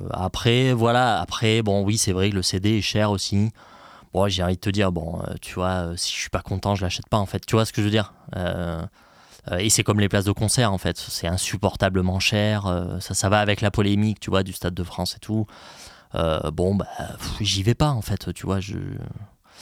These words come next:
Mais je reconnais que c'est, en fait, tour à tour, ça m'énerve et tour à tour, je m'en fous, en fait. Donc, euh... mais je comprends ce que tu dis, hein, mais,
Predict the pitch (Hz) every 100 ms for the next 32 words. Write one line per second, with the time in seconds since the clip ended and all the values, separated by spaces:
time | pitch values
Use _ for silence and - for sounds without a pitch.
0 | - - 110 113 110 113 - 143 165 131
1 | 110 - 110 76 90 175 208 - 135 -
2 | 127 127 - 139 - 120 117 117 127 131
3 | 135 110 104 107 110 - 107 113 104 98
4 | 90 - 104 95 - - - - 87 85
5 | - - - - 92 87 - 95 101 -
6 | 98 - 98 92 98 92 101